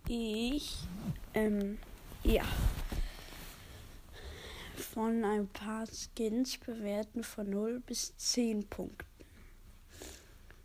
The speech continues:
Erstmal Roter Magier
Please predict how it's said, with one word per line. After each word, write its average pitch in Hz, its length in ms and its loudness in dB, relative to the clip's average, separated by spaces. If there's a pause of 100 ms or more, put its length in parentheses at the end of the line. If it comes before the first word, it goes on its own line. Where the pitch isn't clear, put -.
(180)
Erstmal 269 1120 4 (2750)
Roter 262 480 4
Magier 196 760 0